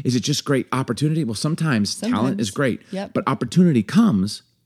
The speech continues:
Speaker 1: when you stay in the story.
Speaker 2: Yep.
Speaker 1: Just stay there. Be consistent. I also think, and last but not least, in my thoughts, unless you wanna add more, one of the things I think staying in the story does for us is it keeps us from spiraling, spiraling down emotionally.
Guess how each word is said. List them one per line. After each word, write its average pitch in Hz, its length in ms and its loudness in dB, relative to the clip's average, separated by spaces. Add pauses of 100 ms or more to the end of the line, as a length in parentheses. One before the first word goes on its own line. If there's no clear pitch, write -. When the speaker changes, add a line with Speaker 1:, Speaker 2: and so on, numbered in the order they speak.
(100)
Speaker 1:
when 127 120 2
you 135 120 0
stay 127 200 -2
in 131 100 2
the 139 60 -2
story. 254 460 -8
Speaker 2:
Yep. 180 300 -6
Speaker 1:
Just 165 140 -4
stay 277 200 0
there. - 240 -10 (240)
Be 139 140 2
consistent. 123 480 -4 (260)
I 117 80 2
also 170 220 2
think, 110 280 2
and 98 140 0
last 92 200 0
but - 60 -6
not 90 140 -4
least, 90 240 -6
in 87 60 -6
my 85 120 -4
thoughts, 82 280 -6
unless 87 160 -2
you 87 80 -2
wanna 80 100 -2
add 80 140 -4
more, 82 240 -4 (300)
one 110 140 6
of 123 80 6
the 107 60 -6
things 104 180 2
I 98 40 -2
think 87 180 -4
staying 92 240 -2
in 85 80 0
the 82 60 -4
story 82 240 -4
does 82 240 -8
for 78 180 -8
us 80 180 -10 (140)
is 90 160 -4
it 82 160 -8
keeps - 300 -2
us 104 100 -2
from 92 180 -6
spiraling, 82 920 -6
spiraling 95 640 0
down 80 200 -6
emotionally. - 600 -12